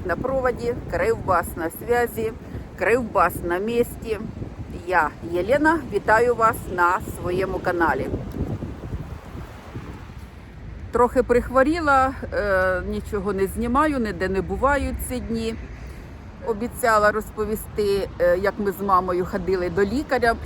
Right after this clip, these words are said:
Ще такого лікаря ніколи в житті ми не бачили. Маленька предісторія. У мами болять ноги. Давним-давно, е, артроз, коксоартроз,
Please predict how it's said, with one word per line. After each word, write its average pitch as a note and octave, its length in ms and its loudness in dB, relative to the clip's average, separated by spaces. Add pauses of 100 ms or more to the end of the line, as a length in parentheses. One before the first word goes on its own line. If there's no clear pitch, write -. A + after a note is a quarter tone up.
Ще A#3 80 -2
такого A3 400 0
лікаря G3+ 360 -2
ніколи G3+ 400 0
в F3 80 -4
житті F#3+ 320 -6
ми F3+ 120 -2
не F#3 120 0
бачили. B3 600 0 (720)
Маленька D4+ 640 2
предісторія. F3 920 0 (680)
У A#3 80 0
мами F3+ 380 4
болять E3+ 440 2
ноги. C4+ 600 2 (640)
Давним-давно, A3+ 1120 2 (140)
е, F#3+ 40 -2 (600)
артроз, A#3 680 2 (140)
коксоартроз, F#3+ 800 2